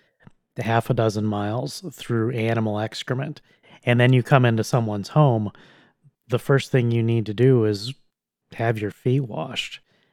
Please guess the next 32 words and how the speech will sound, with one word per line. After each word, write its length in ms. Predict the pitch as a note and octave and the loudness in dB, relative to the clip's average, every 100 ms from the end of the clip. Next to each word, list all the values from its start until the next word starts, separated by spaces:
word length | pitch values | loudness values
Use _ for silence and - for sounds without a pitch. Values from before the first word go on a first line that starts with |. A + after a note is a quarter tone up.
| - | -2
And 260 | B2 A2+ G#2 | 2 2 2
in 60 | |
order 240 | A#2 A#2 A2 | 0 0 0
to 20 | |
do 120 | A2 | 0
it 80 | G#2+ | 2
well, 280 | A2 C3+ A2+ | 2 4 2
you 180 | G#2 A2 | 0 -6
can't 440 | - B2+ B2 C3 | -6 -4 -2 -2
necessarily 560 | A#2 - - A2+ G#2+ G2 | -4 -4 -4 -2 -2 -2
do 180 | A2+ | 0
it 140 | A2 B2 | 0 -2
yourself. 600 | B2+ - C#3+ D3 - - - - - - | -6 -6 -8 -8 -10 -16 -20 -20 -20 -8
And 80 | A2+ | -4
so 80 | A2+ | -2
as 80 | - | -2
Corey's 320 | C3 A2 - | -2 -2 2
saying, 280 | C#3+ A#2 - _ _ | 2 2 -4 _ _
it's 180 | B2 A2 | -4 -2
usually 500 | A2 C#3 B2 G#2+ G#2+ | 2 2 2 0 -2
slaves 720 | - - A2+ B2+ G#2 G2 - _ - | -4 -2 2 2 0 -6 -16 _ -10
or 140 | A#2+ | -8
servants 640 | - - A#2+ G#2+ G2+ - - _ | -6 -2 -2 -2 -6 -10 -18 _
who 160 | - A#2+ | -4 -2
were 140 | G#2+ | -2
doing 300 | G2+ A#2+ G#2+ | 0 0 0
that 180 | A#2 D3 | -2 -6
sort 200 | - C#3 | -8 -10
of 80 | - | -12
thing. 320 | - F3 E3 - _ _ _ _ - | -10 -10 -10 -14 _ _ _ _ 0
And 240 | C3 A#2 | 2 2
so 580 | - B2+ A2 G#2+ E3+ | 2 2 2 0 -2